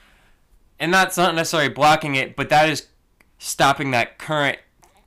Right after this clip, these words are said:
streamline of thoughts coming into your head. So the medi-, like, in meditation, you are stilling your mind and let your thoughts and emotions come to you and truly sit and feel with them.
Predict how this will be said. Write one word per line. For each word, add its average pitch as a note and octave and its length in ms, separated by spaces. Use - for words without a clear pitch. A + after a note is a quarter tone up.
streamline D#3 720
of A2+ 180
thoughts C3 440
coming B2 320
into A#2+ 200
your A2 160
head. A2+ 440
So B2 680
the C3+ 100
medi-, C#3+ 380
like, C3 180
in C3+ 260
meditation, C3+ 680
you B2+ 140
are A#2 60
stilling C3+ 540
your A#2+ 140
mind A#2 560
and C3 100
let C3+ 140
your A#2 120
thoughts C3+ 420
and A#2+ 120
emotions B2 520
come C3 260
to A#2+ 160
you B2+ 220
and A2 160
truly C#3 380
sit - 380
and A2+ 180
feel B2+ 240
with A#2 160
them. G#2 240